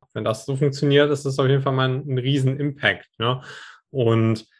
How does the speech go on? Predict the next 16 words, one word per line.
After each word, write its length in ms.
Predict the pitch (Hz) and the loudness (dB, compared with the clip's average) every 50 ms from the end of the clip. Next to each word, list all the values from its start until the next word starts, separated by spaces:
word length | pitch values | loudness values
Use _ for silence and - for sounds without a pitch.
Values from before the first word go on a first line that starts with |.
| _ _ _ _ | _ _ _ _
was 200 | - 113 - - | -6 -6 -6 -2
Bill 140 | - - 117 | -2 0 0
Gates 380 | 107 123 120 127 127 131 - - | 2 4 4 4 2 0 0 -2
ja 160 | 113 104 - | -2 0 0
auch 240 | 113 113 127 139 135 | 2 2 2 2 0
sagt, 480 | 135 - 147 139 143 143 139 - - _ _ _ _ _ _ _ _ _ - | 0 0 2 2 2 2 0 -4 -12 _ _ _ _ _ _ _ _ _ -6
ähm, 440 | 139 120 113 113 113 123 123 127 120 131 | -4 -2 0 0 -2 -2 -6 -6 -8 -8
ist, 240 | 131 135 - - - | -10 -10 -10 -2 0
dass 240 | 123 117 - - - | 0 0 -2 -4 -6
er 520 | 139 131 120 117 120 123 123 120 113 - - | -2 0 2 2 4 4 2 2 0 -4 -4
glaubt, 680 | 120 113 110 110 113 123 123 - - - - _ - | -2 2 4 4 4 4 0 -4 -18 -20 -20 _ -4
die 520 | 131 123 120 120 120 120 117 113 110 - _ _ _ | -2 -2 0 0 2 2 0 0 -2 -6 _ _ _
Climate 460 | - - - 123 123 127 123 113 107 | -6 -2 0 2 2 2 2 0 0
Tech 360 | - - 113 110 - - - - _ _ | -2 -4 -4 -4 -4 -8 -16 -20 _ _
Unternehmen 600 | - 139 110 117 110 110 110 117 117 110 107 104 | -2 0 2 2 2 4 2 2 2 0 -2 -4
sind 480 | - - 117 110 107 104 - - - - | -6 -8 -8 -6 -6 -6 -8 -12 -18 -20